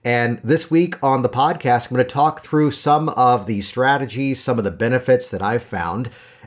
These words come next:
And let's do this properly, though. I'm gonna give you a bit of a preview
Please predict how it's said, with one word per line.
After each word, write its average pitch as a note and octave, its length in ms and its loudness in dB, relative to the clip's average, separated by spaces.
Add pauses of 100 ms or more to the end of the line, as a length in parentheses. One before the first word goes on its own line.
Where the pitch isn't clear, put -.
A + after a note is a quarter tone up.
And C3 100 2
let's F#3 140 2
do F#3 100 4
this D3+ 160 2
properly, A2 600 0
though. G#2 340 -4 (120)
I'm B2 60 -2
gonna C3 100 4
give D3 160 2
you D3+ 100 6
a - 20 0
bit C#3 160 2
of B2+ 80 2
a B2 60 2
preview A2 760 2